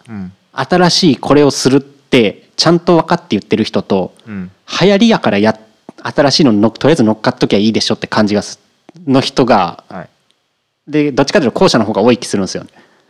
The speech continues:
Speaker 1: うん。
Speaker 2: いや、今までのやつでなんで無理やったん？
Speaker 1: うん。
Speaker 2: ほんまに無理なんてとこ、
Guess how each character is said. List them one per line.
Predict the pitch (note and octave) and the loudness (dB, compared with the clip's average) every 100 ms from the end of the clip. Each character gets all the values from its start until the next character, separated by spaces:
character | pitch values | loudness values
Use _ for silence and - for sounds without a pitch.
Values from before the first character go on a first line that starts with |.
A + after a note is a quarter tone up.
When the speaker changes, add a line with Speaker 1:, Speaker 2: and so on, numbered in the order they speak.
| _ A2 | _ -16
Speaker 1:
う | |
ん。 | F#2 F2 _ _ _ | -14 -16 _ _ _
Speaker 2:
い | C3 | -6
や、 | A2+ A2 _ _ _ _ - | -6 -6 _ _ _ _ -2
今 | C#3+ G#3 | 2 4
ま | A#3+ | 4
で | A3+ | 4
の | C3 | 2
や | A2 | 0
つ | G#2 | -2
で | G2+ | -2
な | G2+ | 0
ん | C3 | 2
で | D3 | 2
無 | F3 | 2
理 | F3+ | 2
や | G#2+ | 0
っ | - _ _ | -4 _ _
た | - F#2 | -6 -6
ん？ | - B3+ C#4 _ _ | -10 -18 -20 _ _
Speaker 1:
う | A#2+ | -6
ん。 | |
Speaker 2:
ほ | D3+ | 0
ん | E3+ | 2
ま | |
に | G3 | 4
無 | G3+ G#3+ | 4 4
理 | A#2 | 2
な | G2+ | 0
ん | |
て | - - | -4 -6
と | - | -4
こ、 | G3 F#2 G2 | -4 -4 -8